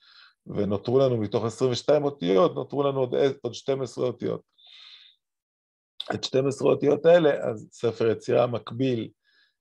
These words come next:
אה, לשנים עשר חודשי השנה, ולאיברים בגוף, ובין השאר, הוא מקביל אותם גם לחושים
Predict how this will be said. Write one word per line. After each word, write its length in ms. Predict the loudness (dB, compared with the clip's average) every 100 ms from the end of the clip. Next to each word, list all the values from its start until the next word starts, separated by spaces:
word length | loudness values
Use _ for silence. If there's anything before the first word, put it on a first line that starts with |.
| -16 -10
אה, 440 | -6 -4 -4 -4
לשנים 380 | -6 -4 0 0
עשר 300 | 2 4 4
חודשי 380 | 4 -2 0 -2
השנה, 580 | -2 -6 -2 0 0 -2 _ _ _ _ _ _ -20
ולאיברים 1200 | -12 -10 -8 -8 -4 0 0 0 -2 -2 -4 -4
בגוף, 800 | -4 -4 -4 -6 -6 0 0 0
ובין 260 | 0 2 2
השאר, 600 | 0 2 4 6 4 2 _ _ _ _ _
הוא 180 | -10 -6
מקביל 380 | -6 -4 -2 0
אותם 360 | -2 -6 -6
גם 400 | -4 -4 -4 -8 -12 -10 -4 -2 0 -2 -2 -4 -6 -8 -12 _ _ -20
לחושים 600 | -16 -8 -6 -2 -2